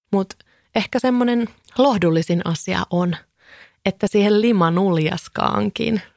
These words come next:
lopulta tottuu. Siitä saattaa jopa alkaa tykkäämään. Ei välttämättä jokaisesta limanuljaskasta. Mut sit elämässä tulee jopa niitä kieliä vastaan, joista sit niinku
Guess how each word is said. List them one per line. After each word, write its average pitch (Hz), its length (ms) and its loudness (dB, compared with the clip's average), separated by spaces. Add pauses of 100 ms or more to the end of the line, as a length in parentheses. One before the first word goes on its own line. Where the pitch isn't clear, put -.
(180)
lopulta 180 500 -2
tottuu. - 760 -6 (280)
Siitä 190 260 0
saattaa 220 440 -2
jopa 202 280 -2
alkaa 175 320 0 (100)
tykkäämään. 208 680 -6 (220)
Ei 254 80 2
välttämättä 262 440 -4
jokaisesta - 520 -6
limanuljaskasta. 214 880 -4 (800)
Mut 240 100 -12
sit 262 200 -4
elämässä 220 460 0
tulee 226 280 2
jopa 190 240 0
niitä 170 300 0
kieliä 175 420 0
vastaan, 202 480 -4
joista 202 320 -4
sit - 180 -10
niinku 202 260 -2